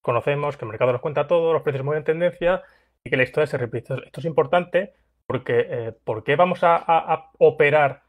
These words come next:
de una manera? Pues porque esperamos que el mercado se comporte de esa manera en el futuro, ¿vale? Parece tonto, pero a, a ti te pregunta alguien, eh, ¿qué es el análisis técnico? ¿En qué se basa el análisis técnico?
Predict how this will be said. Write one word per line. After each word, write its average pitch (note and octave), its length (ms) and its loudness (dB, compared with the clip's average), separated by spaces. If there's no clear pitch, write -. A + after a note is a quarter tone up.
de C#3 160 -2
una D3+ 200 -2
manera? D3+ 480 -2
Pues C3+ 140 -4
porque C3 260 -6
esperamos A2+ 480 -8
que C#3 80 -6
el B2+ 60 -6
mercado C#3+ 360 -2
se - 120 -8
comporte C3+ 500 -4
de B2+ 80 -2
esa C#3 160 -4
manera B2+ 240 -6
en D3+ 60 -18
el C#3 80 -18
futuro, C3 400 -10
¿vale? - 200 -6
Parece A#2 300 -2
tonto, F3+ 380 2
pero A#2+ 160 4
a, - 280 -4
a A2+ 60 -2
ti D3 120 -4
te E3 120 2
pregunta D#3+ 400 2
alguien, B2+ 280 -2
eh, A#2 880 0
¿qué D3+ 80 4
es C3+ 120 -2
el D3+ 80 2
análisis D3 360 -4
técnico? F#3+ 500 -2
¿En B2+ 140 -4
qué D3+ 120 4
se D3+ 120 0
basa C#3+ 320 0
el A#2+ 140 -6
análisis A#2+ 340 -8
técnico? F#3 460 -2